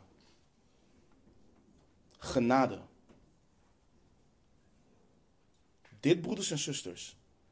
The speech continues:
dit is wat de liefde van Gods woord doet. Het plaatst wet en evangelie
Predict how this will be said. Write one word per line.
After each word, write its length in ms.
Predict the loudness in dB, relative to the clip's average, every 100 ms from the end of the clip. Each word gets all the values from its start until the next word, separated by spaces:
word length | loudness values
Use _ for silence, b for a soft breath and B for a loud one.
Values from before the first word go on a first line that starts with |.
| _ _ _ _ _
dit 340 | -6 -2 0
is 160 | -2 -4
wat 180 | -6 -6
de 80 | -8
liefde 360 | -6 -6 -6
van 140 | -10 -12
Gods 220 | -12 -12
woord 240 | -10 -10
doet. 280 | -12 -16 -20 _ _ _ _ _ _ _ _ _ _ _ _ _ _ _ _ _ _ _ _ _ -20 -20 _ _ _ _ B B
Het 140 | -6 2
plaatst 360 | 2 2 0
wet 380 | 4 4 2 -12 -20 _ _ _ _ -20 _ _
en 120 | -8
evangelie 800 | -8 -8 -8 0 0 0 -4